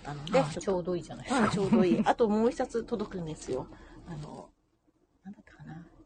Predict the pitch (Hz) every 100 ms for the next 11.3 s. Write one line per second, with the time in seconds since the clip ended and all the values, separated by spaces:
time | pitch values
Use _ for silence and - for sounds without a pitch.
0 | - 170 - _ - 180 - 226 170 -
1 | 202 190 190 - - 185 180 - 175 175
2 | 165 - _ _ - 175 165 143 135 143
3 | 143 139 - - 160 160 165 _ 156 -
4 | - _ _ _ _ _ _ - - _
5 | _ - - 175 165 - - - _ _
6 | _ 175 - 156 165 - 165 180 208 247
7 | 262 254 196 - - _ _ _ _ _
8 | - - _ - - - - - 190 208
9 | 202 _ 180 175 160 156 160 _ _ _
10 | - 494 - 539 240 - 170 175 175 180
11 | 170 -